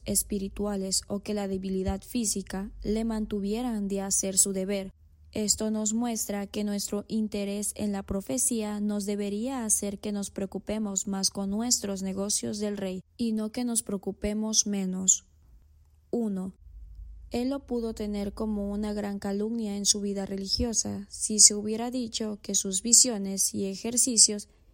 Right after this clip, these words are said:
interferían con su servicio para el rey. Dos.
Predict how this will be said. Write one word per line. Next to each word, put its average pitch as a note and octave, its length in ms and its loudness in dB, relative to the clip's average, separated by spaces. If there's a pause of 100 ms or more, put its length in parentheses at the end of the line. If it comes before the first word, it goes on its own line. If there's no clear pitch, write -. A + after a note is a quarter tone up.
(140)
interferían A3 1000 -2
con G3+ 240 -4
su G#3 100 -4
servicio G3 540 4
para G3 240 -4
el G3 80 -4
rey. F#3+ 300 -4 (760)
Dos. G3+ 440 -2